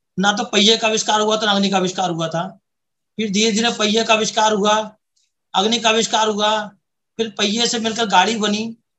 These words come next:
गाड़ी से मिलकर electronic गाड़ी बनी, और अब electronic गाड़ी में भी आपकी मा-, मारुति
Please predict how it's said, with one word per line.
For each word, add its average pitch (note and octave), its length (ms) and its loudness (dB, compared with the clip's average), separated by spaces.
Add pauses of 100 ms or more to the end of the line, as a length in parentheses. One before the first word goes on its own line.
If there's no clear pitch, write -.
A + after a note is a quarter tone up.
(280)
गाड़ी F#3+ 340 2
से B3 100 -2
मिलकर A3+ 240 -4
electronic A3 420 -2
गाड़ी G#3 240 2
बनी, G#3 380 -4 (560)
और G#3+ 140 0
अब A#3 120 0
electronic A3+ 440 -2
गाड़ी G#3+ 260 2
में A3+ 140 -2
भी A#3 120 -4
आपकी G#3+ 320 0
मा-, G3+ 340 -2
मारुति G3 540 0